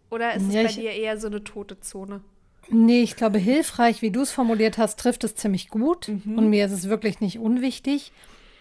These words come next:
Speaker 2: Habe aber auch da gemerkt, dass sich das nach der Schwangerschaft verändert hat.
Speaker 1: Mhm.
Speaker 2: Weil gerade in der Phase, wo ich noch gestillt habe,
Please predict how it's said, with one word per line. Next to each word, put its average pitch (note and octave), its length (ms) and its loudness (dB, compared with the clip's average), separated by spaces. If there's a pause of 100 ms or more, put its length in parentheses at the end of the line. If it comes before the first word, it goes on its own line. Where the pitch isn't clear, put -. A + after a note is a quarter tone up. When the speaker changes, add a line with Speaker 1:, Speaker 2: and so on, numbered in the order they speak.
(120)
Speaker 2:
Habe G#3+ 120 2
aber G#3+ 120 4
auch F3 80 -2
da A#3 160 2
gemerkt, A3+ 380 0
dass G3 100 -4
sich G#3 140 -4
das G#3+ 220 0
nach G3+ 180 0
der G3+ 160 0
Schwangerschaft A#3 560 -2
verändert G#3+ 460 -2
hat. G#3+ 240 -4 (300)
Speaker 1:
Mhm. G3+ 400 -4 (120)
Speaker 2:
Weil G3+ 200 2
gerade A3 300 2
in G#3+ 60 4
der G3+ 120 4
Phase, G3 560 -2
wo G3 300 -4
ich F#3+ 160 -8
noch G3 220 -6
gestillt - 720 -2
habe, A#3+ 500 0